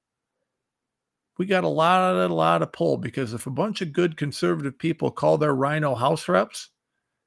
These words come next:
it has a big impact on the state level, right? They don't care about the Fed, but the state level, we can have a big impact, and local action means national impact. Ask General Flynn. All right.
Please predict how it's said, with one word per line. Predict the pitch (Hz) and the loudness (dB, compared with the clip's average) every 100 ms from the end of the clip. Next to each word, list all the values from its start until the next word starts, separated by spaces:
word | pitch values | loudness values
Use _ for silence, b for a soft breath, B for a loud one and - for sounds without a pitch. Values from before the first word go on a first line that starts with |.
| _ _ | _ _
it | - | -14
has | 180 | -8
a | 180 | -6
big | 160 170 | -2 -2
impact | 180 208 104 - - _ _ _ _ _ _ | -4 -4 -6 -6 -8 _ _ _ _ _ _
on | 123 131 | -6 -6
the | |
state | - 160 165 | -4 -2 -2
level, | 127 90 90 - _ _ | -2 -6 -8 -20 _ _
right? | - 135 180 294 | -8 -6 -6 -6
They | |
don't | 147 185 | -4 -4
care | - 190 | -4 -4
about | 160 160 | -2 -2
the | - | -4
Fed, | - 160 107 - - _ b b b _ | -4 0 0 -2 -10 _ b b b _
but | 180 - | -12 -10
the | 123 | -8
state | - 160 196 | -4 -2 0
level, | 170 135 120 | 0 0 0
we | 123 | -2
can | 127 | -4
have | 131 117 | -4 -4
a | |
big | 120 127 131 | -4 -4 -2
impact, | 143 143 160 180 | -4 -2 -4 -4
and | - 131 | -8 -6
local | 123 135 151 180 165 | 0 2 2 0 2
action | 165 160 - 165 | 2 0 -4 -6
means | 147 143 123 - | -4 -4 -6 -6
national | 123 147 - 156 | -4 -2 -4 -4
impact. | 151 170 113 107 - | -4 -4 -4 -6 -4
Ask | 107 117 - | -4 -4 -4
General | 151 151 135 | -2 0 -2
Flynn. | 170 160 95 - _ _ B B B B B B B - | -2 -2 -4 -12 _ _ B B B B B B B 2
All | 147 | 4
right. | 156 113 | 6 4